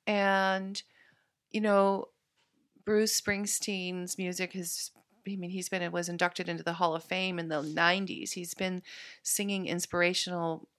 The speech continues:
music for being in America and living your dream for a long time. And he has been extremely supportive to the equestrian community.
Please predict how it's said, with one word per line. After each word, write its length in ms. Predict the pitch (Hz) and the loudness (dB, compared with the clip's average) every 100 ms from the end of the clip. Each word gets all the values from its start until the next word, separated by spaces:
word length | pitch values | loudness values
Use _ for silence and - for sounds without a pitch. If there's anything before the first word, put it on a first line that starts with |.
| - | -6
music 560 | 190 185 190 185 180 - | -2 2 0 0 -4 -6
for 560 | - - 175 160 160 175 - - - - - | -14 -4 0 0 0 -4 -12 -20 -20 -20 -6
being 220 | 185 180 | -4 -2
in 80 | 175 | -2
America 500 | 170 170 170 170 - | -2 2 4 2 2
and 680 | 170 165 160 160 160 165 175 | 4 6 4 0 -6 -6 -2
living 320 | 180 175 175 | -2 -2 -2
your 100 | 165 | -4
dream 540 | 165 180 180 175 170 175 | -2 -2 -2 -2 -4 -6
for 160 | 175 | -4
a 60 | 165 | -2
long 280 | 170 170 170 | 0 0 0
time. 460 | 196 196 175 170 - - - - _ | -2 0 0 -2 -8 -20 -20 -20 _
And 380 | 208 220 226 233 | -4 2 2 2
he 240 | 226 220 208 | 0 -4 -2
has 240 | 202 - | -4 -2
been 260 | 190 185 - | -2 -2 -6
extremely 760 | - - - - 190 190 190 | -6 -6 -4 -6 -6 -6 -4
supportive 580 | 190 175 - 180 175 170 | -4 -6 -4 -4 -2 -6
to 260 | - 180 165 | -6 -4 -4
the 220 | 165 165 | -4 -4
equestrian 680 | - - 175 - 170 165 170 | -6 -4 -4 -4 -6 -6 -6
community. 640 | - 165 175 175 - - | -8 -6 -4 -4 -6 -10